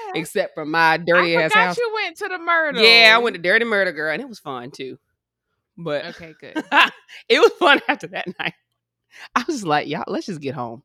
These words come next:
Speaker 1: okay? Um,
Speaker 2: Yeah.
Speaker 1: let's just go home." And like, and it sounds like those are fucking hate being a peacemaker, 'cause I really just wanna be a bitch and let everybody have it.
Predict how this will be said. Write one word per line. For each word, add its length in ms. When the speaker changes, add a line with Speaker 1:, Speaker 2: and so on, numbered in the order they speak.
Speaker 1:
okay? 340
Um, 280
Speaker 2:
Yeah. 400
Speaker 1:
let's 140
just 100
go 100
home." 280
And 100
like, 320
and 140
it 100
sounds 200
like 100
those 160
are 160
fucking 220
hate 240
being 160
a 60
peacemaker, 680
'cause 160
I 80
really 300
just 180
wanna 280
be 140
a 60
bitch 380
and 180
let 140
everybody 400
have 300
it. 160